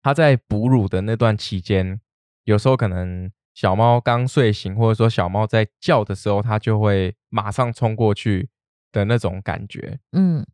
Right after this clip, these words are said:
Speaker 1: 然后也会伴随着叫声嘛，就是要，要发出那个声音，就确定这个我，呃，小猫有没有回应这样子。
Speaker 2: 嗯。
Speaker 1: 嗯。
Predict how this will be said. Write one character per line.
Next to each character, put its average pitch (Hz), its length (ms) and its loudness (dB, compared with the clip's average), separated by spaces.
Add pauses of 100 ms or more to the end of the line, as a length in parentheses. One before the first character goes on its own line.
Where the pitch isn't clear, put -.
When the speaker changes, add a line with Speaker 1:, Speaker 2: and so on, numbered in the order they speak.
Speaker 1:
然 98 100 0
后 110 80 2
也 101 100 0
会 107 380 2 (220)
伴 117 140 0
随 95 180 -2
着 90 80 -6
叫 98 240 -2
声 - 180 -8
嘛， - 140 -8
就 104 100 -6
是 101 440 -6
要， 98 220 -2
要 101 220 0
发 104 260 -2
出 104 200 -4
那 104 100 -4
个 98 100 -4
声 98 220 -4
音， 95 340 -10 (720)
就 104 200 2
确 120 220 0
定 98 380 -4 (100)
这 113 80 -2
个 98 220 -2
我， - 320 -4 (220)
呃， 101 180 0
小 98 160 -2
猫 117 140 2
有 104 80 2
没 104 80 -2
有 104 40 0
回 92 200 -2
应 95 200 -4
这 98 80 -10
样 - 140 -10
子。 - 140 -20
Speaker 2:
嗯。 180 260 -2 (380)
Speaker 1:
嗯。 107 180 -10